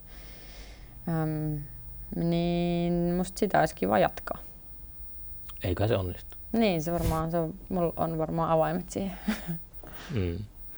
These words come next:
Speaker 2: Tota, voiko sitä Vinskaa ennakkotilata? Tuleeko se
Speaker 1: Joo.
Speaker 2: V-Jazzin?
Speaker 1: V-Jazz.
Speaker 2: Jazz.
Speaker 1: <laughs> V-Jazz. <laughs> Joo.
Speaker 2: Sitä voi varata siltä.
Speaker 1: Sitä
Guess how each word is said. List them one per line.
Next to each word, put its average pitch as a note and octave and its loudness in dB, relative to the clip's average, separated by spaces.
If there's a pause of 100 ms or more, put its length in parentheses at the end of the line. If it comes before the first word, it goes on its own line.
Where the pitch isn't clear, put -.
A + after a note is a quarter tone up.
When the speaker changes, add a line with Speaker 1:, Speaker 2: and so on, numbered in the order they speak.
(580)
Speaker 2:
Tota, D2+ 4 (760)
voiko A2+ 6
sitä G2+ 6 (400)
Vinskaa G#2 6
ennakkotilata? - 0 (840)
Tuleeko A#2 4
se C3 4
Speaker 1:
Joo. A2+ 6
Speaker 2:
V-Jazzin? F#2 4
Speaker 1:
V-Jazz. E3+ 4 (160)
Speaker 2:
Jazz. - 0
Speaker 1:
<laughs> - 2
V-Jazz. - 4 (680)
<laughs> B3 0
Joo. A#3+ 8 (600)
Speaker 2:
Sitä - 2
voi F2 6
varata E2+ 4
siltä. - -12 (180)
Speaker 1:
Sitä G3 2